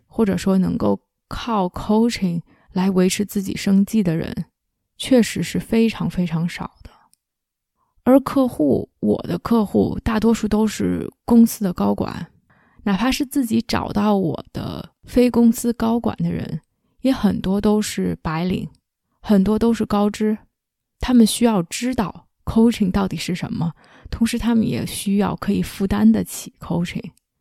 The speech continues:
所以从这个层面来讲，不管是我还是我的客户，我们真的都是这些精英阶层，We are the lucky ones，我们真的都是这些幸运的人，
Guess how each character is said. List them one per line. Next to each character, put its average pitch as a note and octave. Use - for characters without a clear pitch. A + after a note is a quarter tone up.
所 D#4
以 C4+
从 G#3
这 C4+
个 B3
层 F#3
面 G3
来 F3
讲， -
不 A#3+
管 F3+
是 G#3
我 F#3
还 -
是 G#3
我 G3+
的 -
客 F#3+
户， F3
我 G3+
们 F#3+
真 C#4+
的 C4+
都 B3
是 A3
这 G#3
些 G#3
精 A3+
英 A3
阶 F3+
层， E3+
We G#3
are G#3+
the F3+
lucky F3+
ones， -
我 F#3+
们 G3
真 G#3+
的 A3
都 G#3+
是 -
这 A#3+
些 A#3
幸 B3+
运 E3+
的 -
人， -